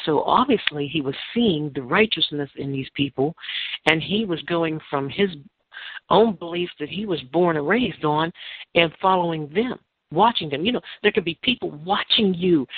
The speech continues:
You may not think that anybody cares. You may not think that, you may think that you're alone and, and nobody, you have no, no support, and you think that nobody's around. But people are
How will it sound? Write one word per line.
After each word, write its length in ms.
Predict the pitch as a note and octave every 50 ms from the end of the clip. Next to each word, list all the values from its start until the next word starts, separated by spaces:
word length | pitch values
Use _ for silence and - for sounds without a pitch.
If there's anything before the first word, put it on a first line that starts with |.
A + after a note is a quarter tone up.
| - - -
You 180 | E3+ F#3 A3
may 300 | G#3 G3+ G#3 A3 A3 A#3
not 260 | A3+ A3 A3+ G#3+ - - _ -
think 220 | - A#3 A#3+ A#3 -
that 120 | - - -
anybody 480 | - G#3 A3 A3 G3 F3 - F#3+ F3+ E3+ - -
cares. 280 | G#3+ G#3+ G#3 F#3+ E3+ -
You 100 | F#3 A3+
may 280 | A3 G3+ G#3+ A3 A3 G#3
not 260 | G3+ G#3+ G#3 - - -
think 160 | A#3 A#3+ A3
that, 100 | - F#3 - - - - - -
you 120 | - G#3 A3
may 200 | B3 B3 A#3+ -
think 180 | - B3 A#3 -
that 180 | A#3 - - G#3+
you're 100 | F#3+ F#3
alone 540 | E3+ F3+ F#3 G#3+ A#3+ B3+ A#3+ F#3+ E3 D#3
and, 120 | C#3+ C#3+ D3+ - - - - -
and 220 | - E3 E3+ F3+
nobody, 460 | F#3 G3 A#3 B3 G3 F#3 F#3+ F3 D#3+ D3+
you 180 | D#3+ F3 G3+ -
have 260 | - G#3+ G3+ E3+ F3
no, 340 | F3+ F#3 F3+ E3+ D#3+ D#3+ - - - - -
no 160 | - F3+ F3 D#3+ - -
support, 420 | - C#3+ - - - C4 C4 A3
and 80 | G3 F3+
you 80 | E3+ -
think 140 | - G#3+ G3+
that 120 | - - -
nobody's 520 | G3 G#3 A3 A#3 F#3+ F#3+ F#3+ E3+ D#3+ D#3
around. 600 | D3+ D#3 D#3 F3 G3+ A3 A3 G#3+ F3+ C3 - - - - - - - - - - -
But 140 | G3 G#3 - _ - - -
people 420 | - A#3+ A3 - - G#3 G#3 - - -
are 260 | - F3+ F#3 F3+ E3+